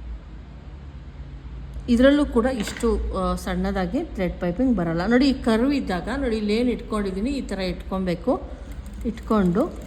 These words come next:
ಆ, ನೀಟಾಗಿ ಶೇಪ್ ಇರೋ ಥರ ಸ್ವಲ್ಪ ಲೂಸಾಗಿ ಇಟ್ಕೊಂಡ್ರೆ ನೀವು ಕರೆಕ್ಟಾಗಿ ಶೇಪ್ ಬರುತ್ತದು. ನೋಡಿ,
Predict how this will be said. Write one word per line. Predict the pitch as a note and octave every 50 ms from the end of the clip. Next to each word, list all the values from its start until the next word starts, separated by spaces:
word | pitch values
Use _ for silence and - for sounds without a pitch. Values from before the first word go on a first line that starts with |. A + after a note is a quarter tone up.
| - - - - G3
ಆ, | F#3+ F#3+ F#3+ F#3+ F#3+ F#3+
ನೀಟಾಗಿ | G3 G3+ G3+ G3+ F#3 F3+ F3+ B3 F4 - - - - - -
ಶೇಪ್ | B3 G#3+ G3+ - - G3 G3+
ಇರೋ | F#3+ F#3 F3+ F3 F3+
ಥರ | F#3 G3 C#4 F4 - - - - -
ಸ್ವಲ್ಪ | A#3+ A#3 C4 D4 C#4 - B3+ A#3+ G#3+ G#3
ಲೂಸಾಗಿ | A3 A#3 B3 A#3+ C#4 C4 B3+ A3 G#3 F3+
ಇಟ್ಕೊಂಡ್ರೆ | - - G#3 G3 G3 F#3+ F#3+ F#3 F3+ E3+ E3
ನೀವು | D#3+ D#3 G#3 D4+ - - - - - - - - - - - -
ಕರೆಕ್ಟಾಗಿ | G#3 F#3+ F#3 - - - - A#3+ A#3 - -
ಶೇಪ್ | G#3 F#3+ F#3 E3+ E3+
ಬರುತ್ತದು. | E3+ E3 E3+ F3 - F3+ E3+ D3+ D3+ F3 A#3+ D4+ - - - - - - - - - - - - -
ನೋಡಿ, | G#3 G3 C4